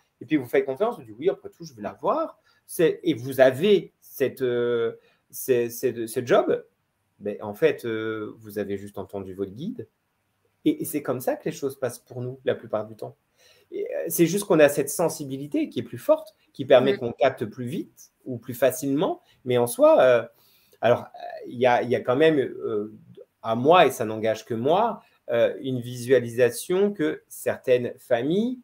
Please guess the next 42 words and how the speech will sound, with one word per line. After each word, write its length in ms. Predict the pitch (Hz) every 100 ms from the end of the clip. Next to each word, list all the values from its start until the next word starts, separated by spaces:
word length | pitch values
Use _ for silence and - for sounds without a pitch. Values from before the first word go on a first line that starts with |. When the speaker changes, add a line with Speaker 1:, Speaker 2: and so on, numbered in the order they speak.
| _ _ _
Speaker 1:
ont 160 | 156 180
ces 200 | 175 135
capacités-là 840 | 127 113 123 120 - - 117 147
qui 160 | 185 127
se 60 | -
transmettent 420 | 117 - 156 151
de 80 | 123
génération 560 | 113 110 107 107 -
en 60 | 139
génération. 640 | 117 107 120 123 - 120 - _ _ _ _
Euh, 200 | 120 117 - - _ -
j'ai 160 | 131
presque 260 | - 247 240
envie, 220 | 170 147
d-, 80 | -
allez, 180 | 117 120
on 120 | 120
va 120 | 117
peut-être 280 | - 147 - 123
dire, 300 | 120 151 135 -
ça, 160 | 123
les 240 | 113 110 117
gens 160 | 160
vont 120 | 180 135
peut-être 180 | 151
me 120 | 147 117
prendre 240 | 147 160
pour 160 | - 117
un 80 |
dingue, 220 | 110 180 202
mais 180 | 131 - _
c'est 220 | - 143
comme 200 | 135 226
si 140 | 262 165
c'était 240 | - 127
un 120 | 139
peu 140 | - 208
dans 120 | 185
notre 260 | 135 120 -
A 60 |
D 160 | 131 151
N, 300 | 120 139